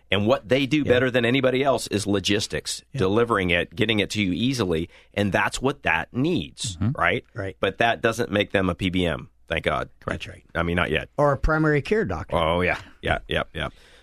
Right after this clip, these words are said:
Speaker 1: So
Speaker 2: Doctor Wurst, you've had a very unique experience regarding patient care. You wanna talk about, we've only got about three minutes left. Could you kinda
Speaker 1: Can you
Speaker 2: highlight
Speaker 1: sum up life in
Speaker 2: Yeah.
Speaker 1: three minutes for
Speaker 2: Come
Speaker 1: me?
Speaker 2: up.
Speaker 1: No.
Speaker 2: You're, you've had a very unique experience. You wanna talk about that?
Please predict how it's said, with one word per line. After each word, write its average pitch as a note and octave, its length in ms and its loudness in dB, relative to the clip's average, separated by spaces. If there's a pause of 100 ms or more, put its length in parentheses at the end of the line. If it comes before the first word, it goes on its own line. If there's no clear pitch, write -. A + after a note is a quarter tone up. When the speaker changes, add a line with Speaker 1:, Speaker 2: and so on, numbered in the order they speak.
Speaker 1:
So - 120 0
Speaker 2:
Doctor F3 240 2
Wurst, F#3 360 0
you've A#3 280 0
had F3 220 2
a B2+ 40 0
very C#3+ 400 2
unique B2+ 680 2
experience G#2+ 1000 -4
regarding A2 520 0
patient A#2 460 -2
care. A2+ 280 -4
You C3 200 -2
wanna G#3+ 160 -2
talk - 300 -2
about, C3 320 -2
we've D#3 180 2
only G3+ 200 2
got C#3+ 160 2
about B2+ 180 -2
three C#3 220 -2
minutes B2+ 340 -2
left. C3 380 -6 (440)
Could D3 140 2
you D#3 80 2
kinda G3+ 320 0
Speaker 1:
Can E3+ 240 0
you E3 60 4
Speaker 2:
highlight D#3 180 4
Speaker 1:
sum G3 240 0
up F#3 120 -2
life C#3 280 0
in C#3 60 6
Speaker 2:
Yeah. C#3 60 4
Speaker 1:
three B2 140 2
minutes B2 300 2
for A#2 120 2
Speaker 2:
Come E3+ 120 4
Speaker 1:
me? F3+ 60 6
Speaker 2:
up. E3 120 0
Speaker 1:
No. F#2 320 0
Speaker 2:
You're, D#3+ 240 2
you've F#3+ 260 0
had F#3 180 2
a C#3 40 2
very D#3 380 0
unique C3+ 360 0
experience. G#2+ 640 -8
You D#3+ 60 -6
wanna C#3+ 140 -4
talk B2+ 260 -4
about C3 220 -6
that? B2 180 -10